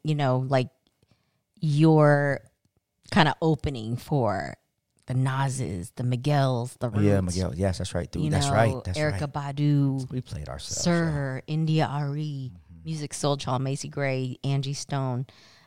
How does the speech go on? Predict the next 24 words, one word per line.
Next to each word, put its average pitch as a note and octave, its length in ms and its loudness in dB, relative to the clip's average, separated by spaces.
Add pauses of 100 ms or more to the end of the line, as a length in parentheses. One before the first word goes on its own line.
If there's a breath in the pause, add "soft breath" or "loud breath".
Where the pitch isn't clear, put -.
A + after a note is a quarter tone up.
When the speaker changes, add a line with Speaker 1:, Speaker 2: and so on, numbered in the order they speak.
(100)
Speaker 1:
I C#3+ 140 2
mean, C#3 400 -8
this E3+ 180 -4
was G3 120 -2
all D3+ 200 6
on C#3+ 160 2
his C#3+ 220 -2
same A#2 300 -4
stage. A#2+ 540 -4
Speaker 2:
Yeah. F#2+ 340 2
Speaker 1:
You C3+ 60 -12
know, C3 160 -8
and C3 100 -6
then C3 280 -4
the C3+ 160 -2
other C#3 140 0
stage B2+ 340 -6
we C#3 120 -4
had D3 340 -4 (560 soft breath)
Toro D3 320 4
y C#3 160 2
Moi, C3 280 2
which B2+ 200 0
was C3 140 0